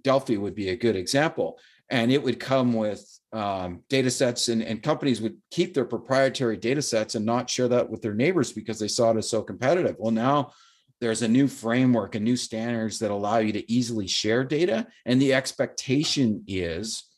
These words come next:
that you will share data. And the expectation is when, when customers buy software from us, they expect us to do more sharing, uh, than we ever have. A lot of people don't know that Microsoft is the largest com-, contributor to open source software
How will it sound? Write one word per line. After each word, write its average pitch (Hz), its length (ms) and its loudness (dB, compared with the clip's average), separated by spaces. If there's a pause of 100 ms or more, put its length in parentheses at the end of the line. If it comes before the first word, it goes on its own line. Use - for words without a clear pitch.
(100)
that 104 240 -2
you 120 120 4
will 113 220 4
share 104 320 0
data. 80 460 -4
And 104 180 0
the 113 100 4
expectation 127 640 -2
is 113 120 0
when, 117 180 2
when 107 240 0
customers 160 420 -2
buy 113 420 2 (200)
software 120 460 0
from 87 240 -8
us, 117 200 2
they 117 160 2
expect 120 400 -2
us 104 180 -2
to 101 100 -8
do 95 180 -4
more 113 240 2
sharing, 104 520 -2 (500)
uh, 101 300 -2
than 117 240 2
we 113 120 2
ever 101 200 0
have. 113 300 0
A 110 40 0
lot 139 160 4
of 117 60 -4
people 127 200 -2
don't 117 240 0
know 131 160 2
that 101 200 -4
Microsoft 113 600 -2
is 104 200 -4
the 101 300 -2 (580)
largest 117 500 0
com-, 110 180 -4 (220)
contributor 127 560 0
to - 160 -6
open 113 320 0
source 107 400 2
software 98 880 -2